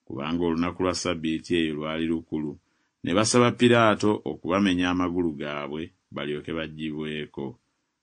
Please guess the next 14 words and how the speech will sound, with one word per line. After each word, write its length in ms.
Awo 160
baserikale 640
ne 140
bajja, 640
ne 100
basookera 540
ku 160
omu, 460
ne 120
bamumenya 580
amagulu, 600
n'omulala 500
eyakomererwa 640
naye. 520